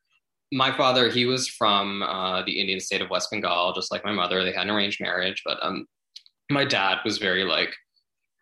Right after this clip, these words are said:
artistically inclined, and he was very much a cinephile. Um, so when he came to America, you know, by day, he, like, you know, did I T stuff,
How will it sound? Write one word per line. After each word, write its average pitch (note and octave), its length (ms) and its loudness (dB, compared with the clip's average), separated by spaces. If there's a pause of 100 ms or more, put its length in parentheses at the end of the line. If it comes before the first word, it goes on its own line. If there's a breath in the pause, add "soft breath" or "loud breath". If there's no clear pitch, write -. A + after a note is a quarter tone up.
(360)
artistically C3 680 2
inclined, A2 760 2
and G#2 500 2
he G#2+ 160 -2
was G2 240 -2
very F#2 260 0
much G2 160 -4
a B2+ 40 -2
cinephile. G2 1080 0
Um, G2 300 0
so G2 420 2
when G#2+ 140 -2
he A2+ 60 0
came F3 160 0
to G3 60 -2
America, G2 420 0
you F#2+ 80 0
know, F#2+ 160 -2
by G2+ 120 0
day, A2+ 520 2
he, G2+ 320 -6
like, F#2 280 -4
you - 60 -10
know, F#2+ 180 -4
did F2+ 240 2
I G#2 240 2
T G2+ 280 -2
stuff, G2 400 0